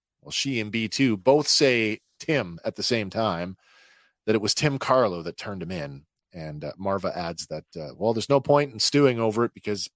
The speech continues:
he's dead now." When Cassian asks her, "How does she know all of this?" Marva tells him quite matter-of-factly that everyone knows. Shocked,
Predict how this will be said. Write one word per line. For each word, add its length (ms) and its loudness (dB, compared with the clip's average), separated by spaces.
he's 160 -10
dead 260 -2
now." 280 -16
When 120 -2
Cassian 380 4
asks 300 0
her, 140 0
"How 240 4
does 140 0
she 260 -2
know 360 0
all 220 0
of 120 -16
this?" 340 -8
Marva 320 2
tells 420 0
him 440 -4
quite 320 0
matter-of-factly 960 0
that 280 0
everyone 580 -4
knows. 460 -10
Shocked, 720 0